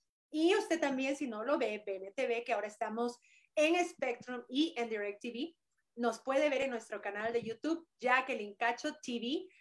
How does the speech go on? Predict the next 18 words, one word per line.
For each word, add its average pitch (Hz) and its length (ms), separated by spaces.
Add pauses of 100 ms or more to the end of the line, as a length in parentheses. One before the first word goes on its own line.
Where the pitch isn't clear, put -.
(140)
Ahí 233 200
puede 233 260
ver 220 160
los 208 180
programas, 302 800
puede 220 180
conectarse 202 560
con 196 140
nosotros. 311 640 (240)
Y 226 80
si 214 160
tienes 294 300
una 262 120
historia 214 380
de 196 100
triunfo 247 440
que 202 100
compartir, 208 640